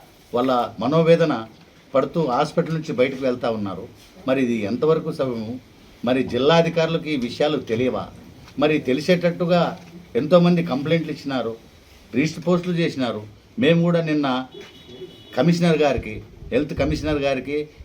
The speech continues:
హెల్త్ మినిస్టర్ సత్యకుమార్ గారికి కూడా నేను ఫ్యాక్స్ పంపడం జరిగింది. దీని మీద యాక్షన్ తీసుకోకపోతే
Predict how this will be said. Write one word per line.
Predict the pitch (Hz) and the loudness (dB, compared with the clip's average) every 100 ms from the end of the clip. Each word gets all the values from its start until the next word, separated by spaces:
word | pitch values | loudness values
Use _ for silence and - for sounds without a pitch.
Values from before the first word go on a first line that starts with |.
| 165 | -2
హెల్త్ | 147 160 | 0 0
మినిస్టర్ | 135 151 151 - | 0 -2 -4 -4
సత్యకుమార్ | 127 - 147 143 139 | -4 -4 -6 -4 -4
గారికి | 127 135 120 | -2 -4 -4
కూడా | 113 135 127 101 - - - - | -4 -2 -2 -4 -12 -20 -14 -4
నేను | 135 127 117 110 | 2 2 0 -2
ఫ్యాక్స్ | 131 135 147 127 | -2 -2 -6 -4
పంపడం | 127 131 123 | -4 -2 -2
జరిగింది. | 113 110 104 101 117 123 - - - | 0 -2 -4 -6 -8 -14 -18 -20 -4
దీని | 120 156 | 0 2
మీద | 170 | 2
యాక్షన్ | 156 160 170 156 | 2 2 -2 -4
తీసుకోకపోతే | - 156 - 147 139 131 123 147 123 | -6 -10 -8 -8 -6 -6 -4 -4 -4